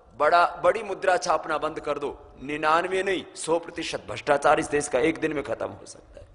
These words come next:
एक छोटी सी बात से। लेकिन ये, इस बात का बोध नहीं है। तो हमें स्व-, अपनी मुद्राओं के बारे में थोड़ा सा समझ होनी चाहिए। भ्रष्टाचार क्या है, ये एक मुद्रा के बारे में समझ ही नहीं है लोगों को।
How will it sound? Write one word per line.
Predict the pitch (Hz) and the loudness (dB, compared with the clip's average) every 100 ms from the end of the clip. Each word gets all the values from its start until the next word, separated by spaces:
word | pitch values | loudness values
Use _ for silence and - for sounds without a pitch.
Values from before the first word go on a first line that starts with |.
| - - | -20 -6
एक | 170 247 277 | 0 0 0
छोटी | - - - | -6 -6 -8
सी | - - | -16 -16
बात | - - | -18 -18
से। | - - - - - - - - - _ - - - - - - - - | -20 -20 -20 -20 -20 -20 -20 -20 -20 _ -20 -20 -20 -20 -20 -18 -18 -16
लेकिन | 120 139 | -12 -8
ये, | 139 - - - - - - - | -8 -10 -20 -20 -20 -20 -20 -10
इस | 110 - | -8 -6
बात | 135 165 - | -4 -6 0
का | 220 | 0
बोध | 170 254 294 | 4 4 4
नहीं | 294 285 | -4 -6
है। | 196 - - - - | -10 -18 -20 -14 -4
तो | |
हमें | 143 180 208 254 269 - - - - - - - - | 0 2 2 2 0 -8 -18 -20 -20 -20 -20 -20 -16
स्व-, | - - - - _ _ - | -10 -8 -8 -12 _ _ 0
अपनी | - 262 262 - - - - | 2 -2 -6 -10 -20 -20 -16
मुद्राओं | 180 233 - 277 285 | -8 -2 8 8 8
के | 262 | 4
बारे | 208 208 | 4 2
में | 208 202 | 0 -4
थोड़ा | 185 180 | 0 0
सा | 170 165 | 0 -4
समझ | 165 160 156 | -4 -6 -6
होनी | 147 135 | -8 -10
चाहिए। | 143 131 | -14 -14
भ्रष्टाचार | - - - 208 226 240 247 | -14 -8 -2 4 8 8 8
क्या | 202 170 | 2 2
है, | 123 - - - - - - | 0 -8 -14 -20 -20 -20 -20
ये | 214 | -16
एक | 233 160 | -14 -6
मुद्रा | 180 214 247 | -6 0 2
के | 254 240 | 2 4
बारे | 226 269 | 4 4
में | 233 | -4
समझ | - 240 262 277 | -2 0 -2 -4
ही | 262 | -8
नहीं | 254 | -8
है | |
लोगों | - 392 - | -8 -10 -12
को। | - - | -16 -20